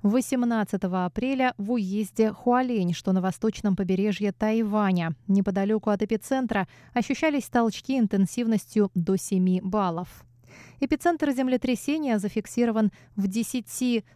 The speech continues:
целых шести десятых километра к северо-западу от здания уездного правительства Хуаленя на глубине восемнадцать целых восемь десятых километров, сообщили в сейсмологическом центре Центрального метеорологического бюро.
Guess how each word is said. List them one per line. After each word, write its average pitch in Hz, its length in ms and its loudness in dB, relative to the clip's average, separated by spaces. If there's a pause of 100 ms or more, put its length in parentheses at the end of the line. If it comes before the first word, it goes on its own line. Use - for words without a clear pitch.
целых 214 560 -2
шести 220 340 0
десятых 214 500 0
километра 220 720 0
к - 80 -12
северо-западу 208 960 0
от 185 120 0
здания 208 440 2
уездного 185 480 2
правительства 196 720 -4
Хуаленя 226 720 0 (300)
на 214 120 4
глубине 208 520 2 (100)
восемнадцать 190 840 -2
целых 269 560 -2
восемь 220 600 -2
десятых 190 680 -4
километров, 202 840 0 (280)
сообщили 208 800 0
в - 60 -18
сейсмологическом 190 920 0
центре 247 480 -2 (240)
Центрального 220 640 2
метеорологического 175 1000 -2
бюро. 175 440 -2